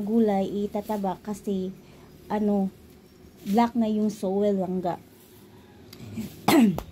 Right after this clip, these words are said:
Dito ko napatunayan, mga langga, na hindi talaga biro ang magtanim, mga langga. Sobrang pagod, sakit talaga buong kamat,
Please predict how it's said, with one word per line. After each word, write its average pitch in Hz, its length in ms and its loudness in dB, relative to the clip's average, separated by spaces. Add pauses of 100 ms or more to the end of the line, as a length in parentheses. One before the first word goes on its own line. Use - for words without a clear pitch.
(460)
Dito 262 320 4
ko 285 80 2
napatunayan, 214 800 0
mga 208 240 -2
langga, 190 480 0
na 196 160 0
hindi 208 800 -2
talaga 196 720 -4 (500)
biro 220 560 4
ang 196 240 -4
magtanim, 190 480 -2
mga 180 320 -2
langga. 180 520 -6 (200)
Sobrang 208 560 -2
pagod, 208 560 0
sakit - 840 -10
talaga 208 520 -2
buong 208 680 2 (600)
kamat, 202 320 -2